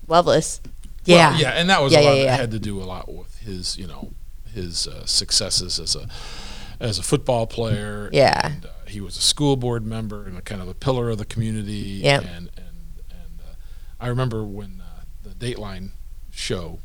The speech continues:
Speaker 3: came on that had, was all about that, that particular case. And my daughter, my oldest daughter, lives in Chicago, and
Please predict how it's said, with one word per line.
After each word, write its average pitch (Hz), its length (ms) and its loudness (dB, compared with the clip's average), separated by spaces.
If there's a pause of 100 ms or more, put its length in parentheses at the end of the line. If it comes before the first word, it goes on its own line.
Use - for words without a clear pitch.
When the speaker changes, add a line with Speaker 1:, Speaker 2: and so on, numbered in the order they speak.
Speaker 3:
came 90 240 -6
on 85 220 -10
that 87 100 -12
had, 82 300 -8 (360)
was 98 140 -12
all 90 160 -12
about - 280 -12
that, - 180 -12 (180)
that 82 160 -8
particular 87 480 -8
case. 82 460 -4 (500)
And 90 280 -6
my 90 200 -8
daughter, 107 580 -4
my 95 160 -8
oldest 101 280 -4
daughter, 98 240 -4
lives 101 240 -2
in 95 60 -4
Chicago, 117 580 -2 (600)
and 98 320 -6